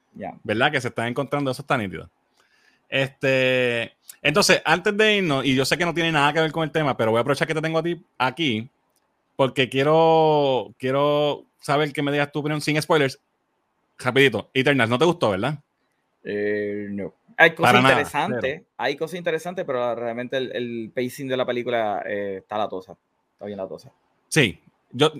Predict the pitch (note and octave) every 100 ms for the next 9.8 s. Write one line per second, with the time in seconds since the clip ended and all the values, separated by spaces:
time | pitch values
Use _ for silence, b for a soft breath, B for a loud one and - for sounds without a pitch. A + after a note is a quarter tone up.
0 | - D3+ E3 G#3 A#3+ A3 D3+ C3+ _ _
1 | _ _ _ _ _ _ _ _ _ _
2 | D#3 D3+ D3 D3+ E3+ F#3 - F3+ - D#3+
3 | G3 G3+ C3+ A2 A#2 - - _ _ -
4 | D3+ D3+ D#3 D#3+ E3+ A#3 G3+ E3 - -
5 | C3+ G3+ F#3+ E3+ E3+ B3+ G3+ F#3 C#3+ D3+
6 | E3+ F#3 F#3 D3 B2 G#2+ - A2 A#2 A#2
7 | A2+ C#3 D3 C#3+ - D3+ C#3 B2+ A#2+ -
8 | - - - B2+ C#3 D3 C3 A#2+ A2 G#2+
9 | G#2 G2+ G2+ F2 F2 F2 F2+ D#2+